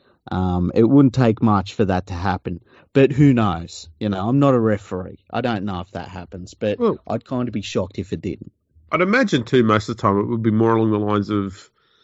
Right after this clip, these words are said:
Speaker 2: um, keep an eye on this because it's happened a few times in the last few sets when that team's been on the attack or something like that.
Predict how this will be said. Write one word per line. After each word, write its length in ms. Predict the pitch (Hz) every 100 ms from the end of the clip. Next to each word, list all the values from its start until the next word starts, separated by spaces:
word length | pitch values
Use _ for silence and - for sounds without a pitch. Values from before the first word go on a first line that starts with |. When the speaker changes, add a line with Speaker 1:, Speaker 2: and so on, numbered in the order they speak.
| _ _ _ _ _ _ -
Speaker 2:
um, 400 | 107 98 80 -
keep 240 | 147 135
an 140 | 117 107
eye 160 | 110
on 240 | 110 98 98
this 240 | 101 -
because 320 | - 110 110
it's 100 | 95
happened 300 | - 104 101
a 40 | 95
few 220 | 113 98
times 320 | - 98 98
in 80 | 101
the 80 | 95
last 300 | 95 92 -
few 160 | 101
sets 360 | 90 101 95 -
when 140 | 98
that 160 | 95 95
team's 240 | 101 98
been 180 | 101 98
on 80 | 90
the 100 | 87
attack 320 | - 90 85
or 80 | 85
something 260 | - - 64
like 200 | 65 -
that. 220 | - -